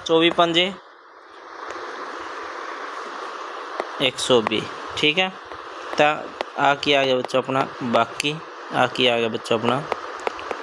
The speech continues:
ਭਾਗਫਲ। ਤਾਂ ਕਿੰਨੀ ਮਾਲਾ ਹੋ ਗਈ ਬੱਚੋ? ਪੰਜ ਮਾਲਾ, ਠੀਕ ਹੈ। ਅੱਗੇ ਦੇਖੋ,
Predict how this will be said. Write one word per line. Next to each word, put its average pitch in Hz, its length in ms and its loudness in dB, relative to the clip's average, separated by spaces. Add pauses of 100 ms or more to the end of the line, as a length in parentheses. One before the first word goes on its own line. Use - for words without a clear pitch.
(140)
ਭਾਗਫਲ। 60 440 0 (1080)
ਤਾਂ 131 80 4
ਕਿੰਨੀ 151 320 4
ਮਾਲਾ 151 280 6
ਹੋ 147 120 0
ਗਈ 131 80 -2
ਬੱਚੋ? 135 360 -2 (420)
ਪੰਜ 127 300 4
ਮਾਲਾ, - 1800 -4 (1000)
ਠੀਕ 147 180 4
ਹੈ। 202 60 2 (480)
ਅੱਗੇ 107 200 -4
ਦੇਖੋ, 104 260 -8